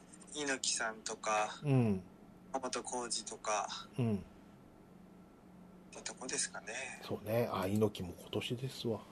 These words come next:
Speaker 2: ええ。
Speaker 1: ね。
Speaker 2: ね。すごいな、今年は。大物揃いで。
Speaker 1: そうだね、そうだね。
Speaker 2: ええ。あ、石原慎太郎も今年だったんだ。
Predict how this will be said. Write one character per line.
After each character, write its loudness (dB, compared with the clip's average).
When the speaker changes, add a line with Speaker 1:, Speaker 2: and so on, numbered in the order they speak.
Speaker 2:
え -8
え。 -10
Speaker 1:
ね。 0
Speaker 2:
ね。 2
す 2
ご 12
い 12
な、 12
今 4
年 2
は。 -4
大 8
物 10
揃 6
い -2
で。 -6
Speaker 1:
そ 0
う -2
だ -4
ね、 -12
そ -2
う -6
だ -6
ね。 -18
Speaker 2:
え -8
え。 -8
あ、 0
石 10
原 12
慎 6
太 10
郎 12
も 10
今 2
年 6
だ 10
っ 8
た -6
ん -10
だ。 -12